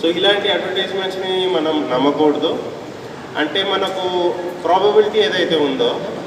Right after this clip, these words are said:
మనం ఆన్‌లైన్లో చెక్ చేసుకునే ఎబిలిటీ కూడా మనకు ఉండాలి. అంటే, ఇప్పుడు ఎన్ని సీట్స్ ఉన్నాయి, చేరితే వస్తుందా లేదా అనేది, these are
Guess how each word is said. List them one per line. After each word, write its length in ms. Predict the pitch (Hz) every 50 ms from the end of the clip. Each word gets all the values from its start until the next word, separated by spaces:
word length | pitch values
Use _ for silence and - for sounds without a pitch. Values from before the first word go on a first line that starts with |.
| - - -
మనం 260 | 135 143 156 160 160 151
ఆన్‌లైన్లో 440 | 151 160 170 175 185 190 185 185
చెక్ 320 | 175 - - 151 151 - 175
చేసుకునే 720 | 175 170 170 170 170 165 170 170 170 170 165 156 - - 135
ఎబిలిటీ 360 | 139 139 147 156 151 156 151
కూడా 180 | 147 165 165
మనకు 280 | 156 147 131 127 123 120
ఉండాలి. 260 | 113 110 110 107 110
అంటే, 160 | 113 113 123
ఇప్పుడు 340 | 123 120 - 123 120 - - - - - - - - 123
ఎన్ని 240 | 139 160 175 165
సీట్స్ 360 | - - 175 175 165 - - 165
ఉన్నాయి, 560 | 151 147 143 139 135 139 139 135 139 135 - 139
చేరితే 280 | 143 151 151 - 156 165
వస్తుందా 500 | 156 139 143 - - - 151 147 147 147
లేదా 240 | 139 135 131 - 110
అనేది, 220 | - - - -
these 200 | - 185 185 196
are 160 | 202 196 185